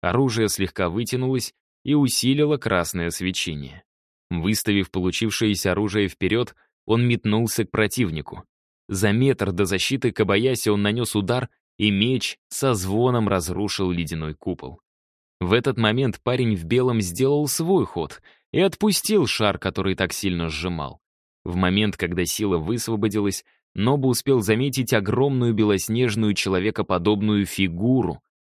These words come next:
которая помогала удерживать шар. Дальше из шара ударил мощнейший ледяной поток воздуха, который отбросил противника на несколько метров от Кобаяси.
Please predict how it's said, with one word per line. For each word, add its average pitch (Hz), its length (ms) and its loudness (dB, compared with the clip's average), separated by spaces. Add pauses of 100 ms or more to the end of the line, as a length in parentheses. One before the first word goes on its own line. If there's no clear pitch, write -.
(100)
которая 120 420 2
помогала 107 680 2
удерживать 85 680 -2
шар. 69 380 -8 (920)
Дальше 101 580 -2
из 78 60 -6
шара 123 300 -4
ударил 117 340 0
мощнейший 113 680 -2
ледяной 107 380 0
поток 104 380 -2
воздуха, 113 640 -2 (420)
который 143 320 2
отбросил 127 600 2
противника 120 760 0 (240)
на 110 200 2
несколько 104 580 2
метров 90 480 0
от 90 140 -4
Кобаяси. 85 680 -2